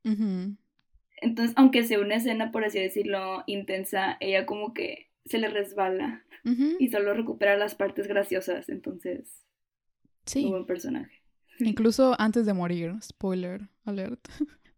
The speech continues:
Speaker 1: Pero la celebración de las chicas dura poco porque Ghostface llama a Sydney para decirle, "Psych,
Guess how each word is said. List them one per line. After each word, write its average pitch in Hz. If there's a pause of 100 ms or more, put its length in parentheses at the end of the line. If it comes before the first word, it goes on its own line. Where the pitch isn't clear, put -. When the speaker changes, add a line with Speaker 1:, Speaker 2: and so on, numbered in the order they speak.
Speaker 1:
Pero 262
la 220
celebración 214
de 247
las 262
chicas 220
dura 196
poco 226
porque 190
Ghostface 180
llama 180
a 180
Sydney 214 (120)
para 190
decirle, 196 (100)
"Psych, -